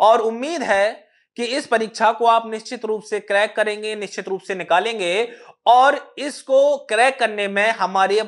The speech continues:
हमारी पूरी टीम आपके साथ जुटी हुई है। हमारी पूरी टीम, पूरी की पूरी टीम आपके साथ जुटी हुई है। कुछ चेहरे आपको दिखा दिए गए हैं, रवि सर अभी नहीं है, उनकी वीडियो भी आपको दो या तीन तारीख से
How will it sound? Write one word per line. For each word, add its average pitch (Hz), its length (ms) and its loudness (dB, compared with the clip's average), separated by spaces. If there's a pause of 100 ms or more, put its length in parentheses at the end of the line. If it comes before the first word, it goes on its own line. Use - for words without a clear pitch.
(140)
हमारी 185 360 0
पूरी 208 300 -8
टीम 226 460 -4
आपके 196 280 0
साथ 190 200 0
जुटी 185 320 -10
हुई 131 340 -10
है। - 120 -20 (420)
हमारी 214 320 2
पूरी 202 260 -4
टीम, 190 420 -6 (340)
पूरी 320 280 2
की 254 100 -6
पूरी 220 240 -4
टीम 214 240 -4
आपके 202 240 -2
साथ 202 140 0
जुटी 185 240 -8
हुई 185 260 -6
है। 190 60 -4
कुछ 254 280 -8
चेहरे 190 300 0
आपको 185 240 -2
दिखा 208 280 0
दिए 214 180 -6
गए 214 140 -2
हैं, 214 260 -8 (180)
रवि 202 300 2
सर 233 180 -2
अभी 220 180 -2
नहीं 214 260 -12
है, 233 60 -12
उनकी 226 400 -14
वीडियो 214 340 -8
भी 196 160 -4
आपको 185 240 -4
दो 196 200 -4
या 190 140 0
तीन 180 280 -16
तारीख 170 260 -2
से 214 340 -2